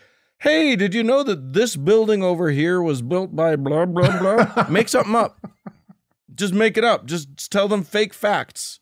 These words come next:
Speaker 2: There you
Speaker 1: to
Speaker 2: go.
Speaker 1: get them away from talking about Jeebus.
Speaker 2: But you, yeah, you get, you gotta do whatever you can here. It's,
Speaker 1: But
Speaker 2: it's
Speaker 1: you,
Speaker 2: your own
Speaker 1: but
Speaker 2: sanity.
Speaker 1: Yeah, but it's absolutely true that, like, yeah, if your income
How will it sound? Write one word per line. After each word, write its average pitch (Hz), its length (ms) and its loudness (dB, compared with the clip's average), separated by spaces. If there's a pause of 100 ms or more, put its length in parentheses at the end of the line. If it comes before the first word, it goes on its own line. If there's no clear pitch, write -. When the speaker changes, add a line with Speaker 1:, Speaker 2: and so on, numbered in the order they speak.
Speaker 2:
There 104 120 -2
you 113 120 2
Speaker 1:
to 110 60 0
Speaker 2:
go. 110 60 2
Speaker 1:
get 95 160 0
them 269 160 -2
away 156 280 2
from 151 180 -2
talking 135 400 -6
about 131 300 -2
Jeebus. 117 520 -8
Speaker 2:
But 151 440 0
you, 139 320 -6 (1120)
yeah, 120 260 4 (360)
you 131 80 2
get, 139 160 2
you 127 180 0
gotta 139 160 4
do 135 140 4
whatever 131 260 4
you 139 100 2
can 104 340 0
here. 78 340 -8 (1040)
It's, 131 280 -6
Speaker 1:
But 160 100 2
Speaker 2:
it's 165 160 -8
Speaker 1:
you, 131 80 2
Speaker 2:
your 127 100 2
own 135 80 4
Speaker 1:
but 170 140 4
Speaker 2:
sanity. 101 460 0 (1200)
Speaker 1:
Yeah, 113 320 -2
but 160 200 -2
it's 185 160 -2
absolutely 185 560 0
true 185 280 -2
that, 123 180 -4
like, 117 260 -4
yeah, 156 220 -2
if 107 220 -6
your 156 180 -2
income 151 580 -2